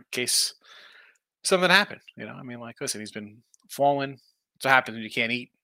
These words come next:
you know, so he falls and busts himself up. But, uh,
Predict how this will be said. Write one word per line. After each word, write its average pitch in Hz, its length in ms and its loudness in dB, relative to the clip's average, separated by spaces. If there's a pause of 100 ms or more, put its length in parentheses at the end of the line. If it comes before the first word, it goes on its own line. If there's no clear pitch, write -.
(120)
you 107 100 -6
know, 104 220 -6
so - 120 -12
he 101 100 -14
falls 113 540 -4
and 98 160 -20 (680)
busts 113 160 -4
himself 107 400 -6
up. 117 180 -4 (1300)
But, 98 200 -8
uh, - 260 -10